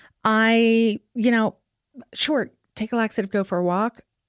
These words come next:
I was like, "Okay, because I have somewhere to be at seven thirty P M tonight. I'm moderating a panel. I have something else to do." I didn't advocate for myself. I didn't use my voice and say, "This is B S.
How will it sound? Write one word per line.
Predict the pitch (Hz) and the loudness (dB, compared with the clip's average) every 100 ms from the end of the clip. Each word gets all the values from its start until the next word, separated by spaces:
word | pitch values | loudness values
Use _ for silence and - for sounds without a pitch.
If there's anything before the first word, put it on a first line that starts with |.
| - | -6
I | 240 269 | -2 -2
was | 254 | -4
like, | - 294 | -4 -2
"Okay, | 311 262 311 220 | -2 -2 0 0
because | 214 - 214 233 | -2 -4 -4 -2
I | 233 | -2
have | 226 - | -4 -4
somewhere | 220 226 | -2 -2
to | |
be | 196 202 | -2 -4
at | - | -4
seven | 180 170 | -6 -4
thirty | 170 170 | -4 -4
P | - - | -4 -4
M | 180 175 | -4 -4
tonight. | - - - | -8 -8 -4
I'm | 165 | -2
moderating | 165 165 170 190 | 0 2 2 2
a | 226 | 0
panel. | 196 170 175 | -2 0 0
I | 175 | 0
have | 165 | -2
something | 165 160 | -4 -4
else | 160 156 | -4 -4
to | - | -6
do." | 165 165 - | -6 -6 -4
I | 202 247 | -2 0
didn't | 285 175 | 0 -2
advocate | 170 165 - 160 | -4 -4 -8 -10
for | - | -8
myself. | 165 165 - - | -6 -6 -8 -6
I | 170 | -2
didn't | 190 - | -2 0
use | 175 | -2
my | 165 170 170 | -2 -4 -4
voice | - - - | -8 -10 -10
and | 185 - | -8 -6
say, | - - 175 - - - - _ _ | -4 -2 -4 -6 -14 -20 -20 _ _
"This | - 175 160 160 175 175 | -8 -6 -6 -2 -2 -2
is | 143 | -2
B | 151 151 | -2 0
S. | 151 - - | 0 -2 -6